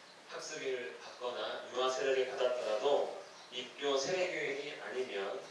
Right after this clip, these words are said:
교회법상 참여를 제한합니다. 우리 시간 주의 이름으로, 어, 떡과 잔을 함께 나누겠습니다. 예수께서 떡을 가지사 축복하시고 떼어 제자들에게 주시며 이르시되,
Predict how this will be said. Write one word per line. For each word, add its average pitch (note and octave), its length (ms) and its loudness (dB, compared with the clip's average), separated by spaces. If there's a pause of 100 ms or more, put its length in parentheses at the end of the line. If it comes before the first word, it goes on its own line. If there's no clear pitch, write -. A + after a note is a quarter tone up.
(600)
교회법상 B2 800 -4
참여를 - 680 -4
제한합니다. G#2+ 720 -8 (760)
우리 A2 120 -2
시간 A2+ 280 -2
주의 C3+ 260 8
이름으로, G#2+ 320 4
어, - 920 -6
떡과 - 580 0
잔을 G2 480 -6
함께 C3+ 440 -10 (260)
나누겠습니다. G2+ 680 -8 (1300)
예수께서 D#3 480 6
떡을 E3 240 10
가지사 D3 320 6
축복하시고 C#3 760 2
떼어 C3 280 6
제자들에게 C#3+ 600 6
주시며 B2+ 420 2
이르시되, G2+ 720 -2